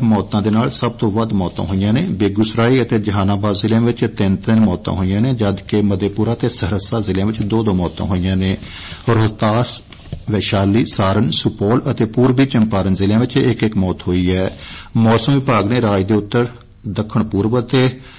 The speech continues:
ਦੱਖਣ ਕੇਂਦਰੀ ਹਿੱਸਿਆਂ ਵਿੱਚ ਗਰਜ ਅਤੇ ਬਿਜਲੀ ਦੇ ਨਾਲ ਭਾਰੀ ਮੀਂਹ ਦੀ ਪੇਸ਼ੀਨਗੋਈ ਕੀਤੀ ਹੈ।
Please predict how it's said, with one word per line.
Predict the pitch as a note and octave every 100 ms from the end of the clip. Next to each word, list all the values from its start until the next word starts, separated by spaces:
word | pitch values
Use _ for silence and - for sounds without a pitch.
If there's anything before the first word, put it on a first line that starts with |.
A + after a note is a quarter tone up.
| - -
ਦੱਖਣ | F2 A2 C#3 C3
ਕੇਂਦਰੀ | A#2 G2+ G2 G2
ਹਿੱਸਿਆਂ | F#2 A#2
ਵਿੱਚ | A#2+ A2+
ਗਰਜ | G2 G2+ A2+
ਅਤੇ | A#2+ A#2+
ਬਿਜਲੀ | G2+ A2 A#2+
ਦੇ | A2
ਨਾਲ | G2 A2
ਭਾਰੀ | A#2 G#2 F2+ G2+
ਮੀਂਹ | G#2+
ਦੀ | A#2+
ਪੇਸ਼ੀਨਗੋਈ | C3 B2 - G#2 F2+ F2
ਕੀਤੀ | E2+ F#2 - G2 F#2
ਹੈ। | F2+